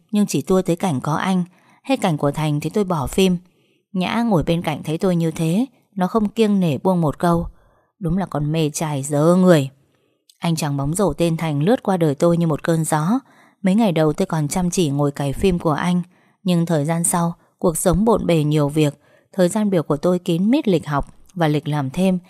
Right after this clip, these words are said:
nên hình ảnh của Thành dần mờ nhạt trong tâm trí tôi. Cứ tưởng mình đã quên anh thật, nhưng hóa ra không phải như vậy, chỉ là bản thân tạm cất đi những hình ảnh về chàng trai ấy trong một góc.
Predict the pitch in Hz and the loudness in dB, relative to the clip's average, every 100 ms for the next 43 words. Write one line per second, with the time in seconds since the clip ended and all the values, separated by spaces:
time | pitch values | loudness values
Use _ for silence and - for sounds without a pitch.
0 | - _ - 190 170 156 143 139 139 143 | -20 _ -2 0 0 0 -2 -2 -2 -2
1 | 147 143 151 143 143 139 139 139 135 170 | -4 -2 -2 -2 0 -2 0 -2 -4 -6
2 | 165 165 151 156 156 196 180 175 - _ | -4 -2 -2 -4 -2 2 2 0 -6 _
3 | _ _ _ - 170 214 185 147 147 143 | _ _ _ -4 -2 2 2 2 -2 -2
4 | 151 196 170 170 170 156 147 _ _ _ | -2 -2 0 -2 -2 -4 -6 _ _ _
5 | 196 185 180 165 160 196 190 196 175 170 | -2 0 2 0 -2 -4 -4 -2 -2 -2
6 | 139 185 180 160 - _ _ _ - 170 | -2 -2 0 -2 -2 _ _ _ -4 -2
7 | 151 151 151 147 208 208 185 139 - 247 | -2 -2 -4 -4 -2 -2 -4 -8 -4 -4
8 | 214 185 185 208 156 - 156 135 - 170 | 0 0 2 0 0 -2 -4 -4 -6 -4
9 | 151 139 147 139 170 175 165 156 214 190 | -4 -2 -6 -4 -4 -4 -2 -2 -2 0
10 | 151 - 233 - | -2 0 -2 -2